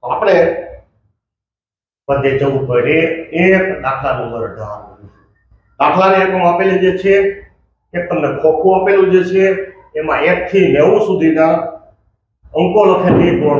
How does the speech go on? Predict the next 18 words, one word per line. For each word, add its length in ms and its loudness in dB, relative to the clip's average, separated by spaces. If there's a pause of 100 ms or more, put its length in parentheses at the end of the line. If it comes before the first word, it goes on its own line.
તકતીઓ. 320 -12
ગોળ 440 0
તકતીઓ 500 -2
જે 220 -2
છે, 100 -10
ગોળ, 340 0 (840)
કે 100 -4
જે 140 0
તમે 200 2
રેસ્ટોરન્ટમાં 560 2
જમવા 320 2
જાઓ 260 2
અને 140 -4 (200)
જે 260 -6
ટોકન 240 -4
આપે 300 0
છે 220 -6
ગોળ 260 2